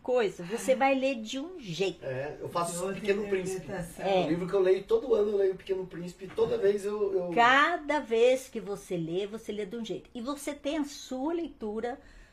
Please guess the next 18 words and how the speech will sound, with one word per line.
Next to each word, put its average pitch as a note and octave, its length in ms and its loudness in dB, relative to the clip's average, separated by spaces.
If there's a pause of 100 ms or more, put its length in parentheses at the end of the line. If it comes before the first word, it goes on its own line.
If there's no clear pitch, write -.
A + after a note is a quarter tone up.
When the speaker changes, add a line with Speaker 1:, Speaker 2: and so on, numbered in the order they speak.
(140)
Speaker 1:
baseada A#3 880 4
na B3 160 0
sua A#3 440 -2
formação, C4+ 680 -2 (320)
né? G#3+ 320 4 (400)
A F3 100 0
história A3 840 8
da, F3+ 140 -2
das, E3 680 -8
das D#3+ 260 -6
suas, F3 680 -6
é, D#3 280 -2
leituras, G#3+ 880 -2 (300)
a F#3 140 4
história A3+ 1000 10
das F3+ 260 4
leituras, B3 1000 2
né? G#3+ 260 -6